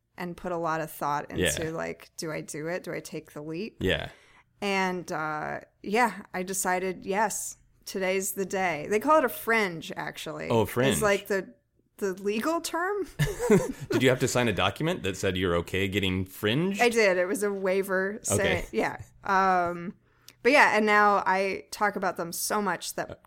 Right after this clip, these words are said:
Speaker 1: two days ago my husband was very <laughs> seriously like, "I can't anymore.
Speaker 2: Just no more.
Speaker 1: Please don't talk about your bangs."
Speaker 2: <laughs> How has your life changed now that you have bangs?
Speaker 1: Oh,
Speaker 2: Do you feel
Speaker 1: boy.
Speaker 2: more, more confident?
Speaker 1: I, f-,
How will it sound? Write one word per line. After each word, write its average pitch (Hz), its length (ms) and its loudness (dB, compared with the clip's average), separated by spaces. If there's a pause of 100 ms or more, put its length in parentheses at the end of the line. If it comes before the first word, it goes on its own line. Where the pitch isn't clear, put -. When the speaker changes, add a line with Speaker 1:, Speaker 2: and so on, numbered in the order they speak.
Speaker 1:
two - 180 -6
days 185 200 0
ago 170 160 -4
my 156 160 -4
husband 165 680 -8
was 214 320 -10 (120)
very 196 460 -2
<laughs> - 20 -6
seriously 196 680 0
like, 160 340 -4
"I 185 160 -2 (200)
can't 165 480 -10
anymore. 151 380 -8
Speaker 2:
Just 90 220 -2
no 82 160 -4
more. 69 200 -6 (120)
Speaker 1:
Please - 380 0
don't 220 220 0 (280)
talk - 280 -4
about - 180 -4
your - 80 2
bangs." - 800 -6 (220)
Speaker 2:
<laughs> - 240 -14
How 175 180 6
has 185 180 2
your 156 100 2
life 131 200 2
changed 78 420 -4
now 82 80 -4
that 76 100 -4
you 65 60 -4
have 76 180 -6
bangs? 67 480 -8
Speaker 1:
Oh, 226 140 0
Speaker 2:
Do 208 60 4
you 185 80 2
feel 196 180 0
Speaker 1:
boy. 185 80 4
Speaker 2:
more, 90 380 2 (180)
more 92 220 -2
confident? 101 540 -2 (100)
Speaker 1:
I, 247 80 6
f-, - 220 -4